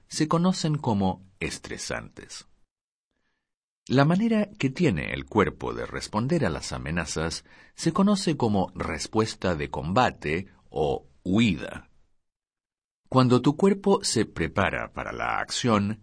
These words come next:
libera adrenalina, una hormona que aumenta el nivel de azúcar en la sangre.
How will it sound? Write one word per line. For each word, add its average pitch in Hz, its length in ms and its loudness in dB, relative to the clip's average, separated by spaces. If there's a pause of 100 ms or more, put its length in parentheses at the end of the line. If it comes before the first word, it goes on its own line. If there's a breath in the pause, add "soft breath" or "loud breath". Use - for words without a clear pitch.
libera 127 680 2
adrenalina, 90 1000 -2 (460)
una 185 300 6
hormona 104 500 4
que 160 140 0
aumenta 85 580 -2
el 65 180 -8
nivel 80 380 -2
de 87 100 0
azúcar 90 540 -2
en 87 120 -2
la 101 100 0
sangre. 64 600 -4